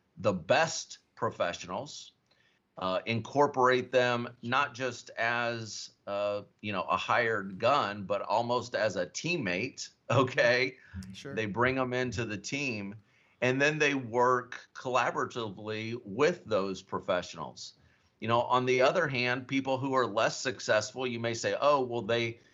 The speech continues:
Speaker 1: you know, maybe they don't have enough, they don't have as much money, so they can't hire the right professionals." Well, I, I guess that there, <laughs> there could be something to be said for that. But I think that, you know, one of the reasons that the wealthy have become wealthy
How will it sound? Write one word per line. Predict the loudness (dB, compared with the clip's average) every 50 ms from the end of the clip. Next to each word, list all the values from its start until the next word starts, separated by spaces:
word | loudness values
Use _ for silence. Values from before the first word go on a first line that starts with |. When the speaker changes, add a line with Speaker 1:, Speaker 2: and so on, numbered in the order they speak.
| _ _ _
Speaker 1:
you | -6 -2
know, | -2 2
maybe | 2 2 2 4 4
they | 4 4
don't | 4 4 2 2
have | 2 0 0 0
enough, | 0 -2 0 0 -2 -2 -4 -8
they | -6 -2
don't | 0 0 0
have | 0 -2 -6
as | -6 -8 -6
much | -6 -6 -6 -4 -2
money, | 0 0 0 0 -2 -6
so | -8 -8 -6
they | -2 -2 -2 -2
can't | -2 -4 -2 -2 -2
hire | -2 0 2 2 2 2 0 -2
the | -2 -4 -4
right | -2 -2 -2 -4 -4
professionals." | -8 -10 -8 -4 -4 -4 -4 -4 -8 -14 -16 -16 -14 -8
Well, | -2 2 4
I, | 4 4 2 0
I | -2 -2
guess | 0 2 2 2 0 -2
that | -6 -6 -2
there, | -2 0 0 -2 -4 -6 -14 -20
<laughs> | -16 -14
there | -8 -2 -2 -2
could | 0 0 -2 0
be | 0 -2
something | 0 2 2 2 0 0
to | -6 -6
be | -6 -8
said | -4 0 2 2 2 0 -2
for | -6 -4 -2
that. | -2 -2 -2 -2 -6 -10 _ _ _ _ _ _ _ _ _ _ _ _ _ -2 0
But | 2
I | 4 4 2
think | 0 -2 -6 -6 -8 -6 -4
that, | -4 -2 -2 -4 -8 _ _ _ -10
you | -8 -6
know, | -4 -4
one | -4 -4 -4 -4
of | -4 -4
the | -6
reasons | -6 -6 -6 -6 -6 -6 -8 -8 -8 -10
that | -10 -6 -2
the | -2
wealthy | -2 2 4 6 6 4 4 0 -4 -2 0
have | 0 -2 -2 -2
become | -4 -4 -4 -4 -4 -2 -2 -2 -2 0 2
wealthy | 4 4 4 2 -2 -6 -12 -12 -14